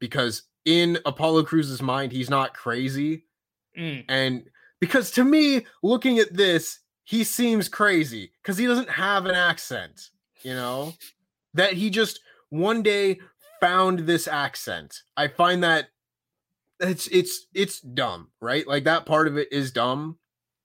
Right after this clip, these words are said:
Speaker 1: They pulled the reverse Kofi Kingston on him <laughs> and, and he found an accent. So I think, I don't know, it's not, like, the most serious character, but I think it could be a lot more fun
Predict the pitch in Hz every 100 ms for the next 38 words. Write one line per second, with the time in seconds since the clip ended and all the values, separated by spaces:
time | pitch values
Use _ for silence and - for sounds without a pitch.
0 | _ _ _ 143 139 143 165 156 139 135
1 | 123 139 139 - 135 135 139 139 - 147
2 | 139 139 139 147 160 _ _ _ _ _
3 | - - - 147 139 127 135 143 123 -
4 | 147 147 - 135 147 143 135 143 - 156
5 | 156 - - - 185 - 277 311 320 -
6 | 240 277 226 147 - _ _ _ 175 -
7 | 277 196 208 170 175 165 156 - 170 170
8 | 196 196 - 190 190 190 175 190 196 240
9 | 233 190 170 160 151 151 147 131 - 147
10 | 131 110